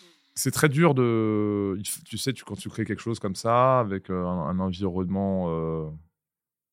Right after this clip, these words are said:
un ami proche, un ami ennemi, tu vois, des genres de choses, des gens de passage. Je te mens pas, j'ai essayé de faire au mieux, euh, en s-, prenant, euh,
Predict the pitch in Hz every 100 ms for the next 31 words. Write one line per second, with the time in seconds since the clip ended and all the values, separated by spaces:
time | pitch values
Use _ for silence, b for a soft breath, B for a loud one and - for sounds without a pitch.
0 | _ _ 95 98 98 98 - 110 117 117
1 | 120 123 117 92 95 101 101 95 98 113
2 | 123 123 123 123 127 - _ _ - 90
3 | 90 87 85 87 90 95 117 113 117 107
4 | 95 95 95 98 - 127 127 127 104 92
5 | 85 101 - 110 113 131 110 117 104 104
6 | 98 107 135 165 b b b b b b
7 | b b b _ 90 95 90 - - 82
8 | - - - - - _ - 98 98 101
9 | 90